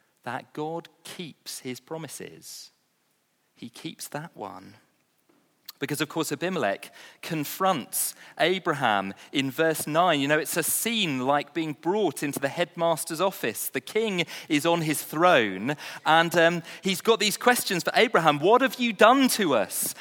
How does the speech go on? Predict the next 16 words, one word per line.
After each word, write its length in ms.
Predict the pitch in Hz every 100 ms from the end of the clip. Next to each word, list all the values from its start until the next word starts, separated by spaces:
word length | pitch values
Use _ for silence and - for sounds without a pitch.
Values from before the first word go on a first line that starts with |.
| -
How 300 | - 226 262
have 100 | 240
I 160 | 233 226
wronged 580 | 165 196 254 262 226 -
you 180 | 151
that 100 | 127
you've 220 | 151 147 -
brought 280 | 190 196
such 320 | - 220 185 -
great 400 | 208 214 147 147
guilt 400 | 220 233 165 170
upon 360 | 147 180 170
me 280 | 196 240 196
and 120 | 139
my 200 | 147 165
kingdom?" 800 | 156 214 247 240 165 120 104 90